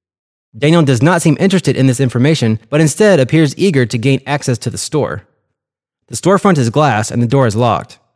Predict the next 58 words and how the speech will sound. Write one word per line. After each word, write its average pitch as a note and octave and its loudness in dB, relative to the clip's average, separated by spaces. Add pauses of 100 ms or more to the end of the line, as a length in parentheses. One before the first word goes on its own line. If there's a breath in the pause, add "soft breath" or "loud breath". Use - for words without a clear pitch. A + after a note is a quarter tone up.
(440)
Daniel C#3 4
will A#2+ 2
finally D3+ 2
get A#2+ -2
to B2 -2
do A#2 0
what A#2 -2
every D3+ 0
urban A#2+ 0
explorer B2 0
really E3+ 2
wants A#2+ 2
to G#2 -8
do, F#2 -6 (380)
break D#3 0
glass. - -8 (800)
From E3 2
his F3 2
backpack, A#2+ -2 (100)
he C3 -12
pulls E3+ -2
the C#3+ -2
bolt C#3+ 0
cutters A2+ -2
he B2+ -4
used A#2+ 0
to A#2 -6
cut - -4
through C#3 -4
the A#2+ -2
padlock A#2+ -2
to B2 -8
gain B2 0
entry B2+ -2
to - -10
the G2 -6
mall. G2+ -2 (760)
He C3 -10
takes C3+ -2
a A2 -2
few D#3+ 0
steps G3 -2
back C3+ 0
and A2 -2
hurls F3 0
the D#3+ 0
heavy D3+ 2
tool C3 0
straight C#3 -2
towards C#3+ 0
the A2+ -2
middle C3+ 2
of G#2 -2
one C3 2
of B2 0
the B2+ -2
display A#2 -4
windows. F2+ -6